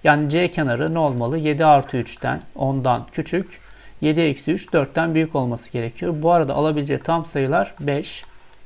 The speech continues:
altı, yedi, sekiz ve dokuz oluyor. Beş tane ardışık sayı var. Ortada beş var.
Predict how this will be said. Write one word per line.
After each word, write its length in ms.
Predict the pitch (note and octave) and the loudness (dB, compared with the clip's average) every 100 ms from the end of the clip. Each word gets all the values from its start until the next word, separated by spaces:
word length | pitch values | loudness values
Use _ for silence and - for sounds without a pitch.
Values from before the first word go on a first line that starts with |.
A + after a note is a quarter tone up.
| - | 2
altı, 380 | C#3+ C3 - E3 | 4 4 2 -2
yedi, 460 | D#3 C#3 C3 F3+ | 0 0 0 -2
sekiz 720 | F3+ - C3+ - E3+ - - | -4 -4 -4 -2 -2 -2 -6
ve 240 | C#3 D3 C#3+ | -2 -2 0
dokuz 280 | C#3 D#3+ C#3 | -2 0 -2
oluyor. 340 | A2+ A#2+ F3 - - - - - | -2 -2 -4 -6 -16 -20 -20 -2
Beş 180 | G#3+ G#3+ | 2 4
tane 180 | - F#3+ | 4 4
ardışık 380 | F3 E3+ E3+ F3+ | 4 4 -2 -4
sayı 240 | - C#3+ | 2 4
var. 180 | D#3+ A3 C4+ | 4 2 4
Ortada 500 | F3+ F3+ F#3 F3 E3 | 4 4 2 0 0
beş 240 | F3+ - | -2 0
var. 320 | C3 - - | -2 -2 -4